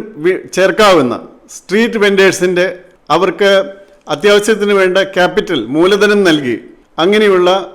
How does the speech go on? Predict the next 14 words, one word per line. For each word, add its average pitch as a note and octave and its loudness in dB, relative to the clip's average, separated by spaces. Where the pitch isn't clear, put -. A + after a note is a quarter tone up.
പച്ചക്കറി G3+ 2
വിൽപ്പന E3+ 0
അതുപോലെ F3 2
ഉള്ള F3 4
കരിക്കിൻ്റെ F#3+ 2
വിൽപ്പന F3 -2
ഇതുപോലുള്ള F#3 2
കാര്യങ്ങളൊക്കെ F3 2
തുടങ്ങുന്നു. F#3 0
നമ്മൾക്ക് A3+ 0
ഇതൊക്കെ A3 2
വളരെ F#3+ 2
ചെറിയ G#3 4
കാര്യങ്ങളായിട്ട് F#3+ 2